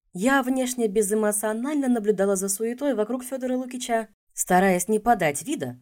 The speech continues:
что сама в шоке от произошедшего. А как только старик оправился и снова уселся в своё кресло, металлическим тоном поинтересовалась: "Ваше решение?" "Госпожа Метельская, ваши условия приняты",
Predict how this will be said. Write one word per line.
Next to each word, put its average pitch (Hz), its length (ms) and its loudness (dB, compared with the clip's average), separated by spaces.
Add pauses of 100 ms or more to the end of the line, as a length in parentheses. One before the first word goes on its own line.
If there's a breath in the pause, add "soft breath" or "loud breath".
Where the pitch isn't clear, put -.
что - 220 -4
сама 220 320 4
в 143 80 -6
шоке 285 280 -2
от 143 120 -6
произошедшего. 147 720 -6 (480)
А 180 120 -4
как 233 160 -2
только 214 280 2
старик 208 320 0
оправился 147 760 0
и 196 80 4
снова 180 360 2
уселся 160 500 -2
в 139 40 -4
своё 147 260 -2
кресло, 160 440 -4 (180)
металлическим 262 640 0
тоном 262 260 2
поинтересовалась: 226 960 -2 (560)
"Ваше 202 400 2
решение?" 226 580 4 (720)
"Госпожа - 800 -4 (100)
Метельская, - 760 -4 (220)
ваши 156 440 -6
условия 151 600 -6 (340)
приняты", 147 500 -10